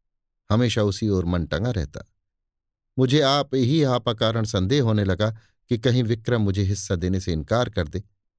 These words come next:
तो मैं क्या करूं? साफ इनकार कर जाए कि तुमने टिकट में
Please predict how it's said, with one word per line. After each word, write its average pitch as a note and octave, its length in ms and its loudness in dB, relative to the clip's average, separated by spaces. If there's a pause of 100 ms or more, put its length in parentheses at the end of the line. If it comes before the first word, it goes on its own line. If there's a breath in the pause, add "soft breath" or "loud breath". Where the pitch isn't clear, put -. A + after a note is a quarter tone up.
(160)
तो C3+ 60 2
मैं C#3+ 200 2
क्या C#2+ 180 -2
करूं? - 220 -8 (680 soft breath)
साफ C#3 360 0
इनकार B2 360 0
कर G2+ 180 0
जाए B2+ 240 0
कि B2+ 120 -4
तुमने G#2+ 260 0
टिकट G#2+ 400 -4
में G2+ 140 0